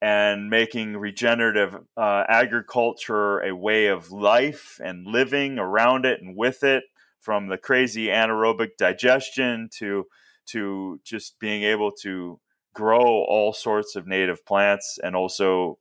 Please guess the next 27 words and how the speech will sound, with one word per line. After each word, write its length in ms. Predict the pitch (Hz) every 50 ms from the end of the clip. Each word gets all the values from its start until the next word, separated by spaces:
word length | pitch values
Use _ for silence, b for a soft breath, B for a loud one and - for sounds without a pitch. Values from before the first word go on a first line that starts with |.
| -
um, 520 | 85 90 90 87 85 85 82 80 80 71 _ _ _ _ _ - - -
uh, 320 | 87 90 87 85 78 73 - - _ _ _ _ - 101
other 180 | 101 101 95
plants 320 | 92 - 107 98 90 76 -
from 140 | - 90
around 240 | 85 85 87 87 85
the 80 | 85 87
world. 420 | 90 104 110 113 110 107 101 -
So 220 | - - 104 101 101
I 100 | 101 104
was 160 | 101 101 98
like, 300 | 107 101 95 92 - -
"We 140 | 101 104 -
gotta 380 | - 101 95 101 101 101 101 92
go 240 | - 92 87 85 82
there." 460 | 80 90 90 85 78 73 73 73 _ B B B B B B B B B -
Uh, 720 | 101 101 98 98 98 98 95 95 95 95 95 92 - - - _ _ _ _ _ -
and, 500 | 107 107 107 104 104 104 104 101 95 - - - -
and 160 | 120 117 120
then, 140 | 120 117 113
of 120 | 107 -
course, 420 | - - 117 113 110 104 - -
the, 320 | - - 104 98 95 90 85 _ _ _ _ _ _ _ _ _ _ _ _ _ _ _ _ _
the 140 | 98 98 98
Amazonian 800 | 107 110 110 110 110 101 110 110 107 107 107 107 104 101 98 95
side, 600 | - - 107 104 101 101 101 101 101 101 98 101
y-, 180 | - - 87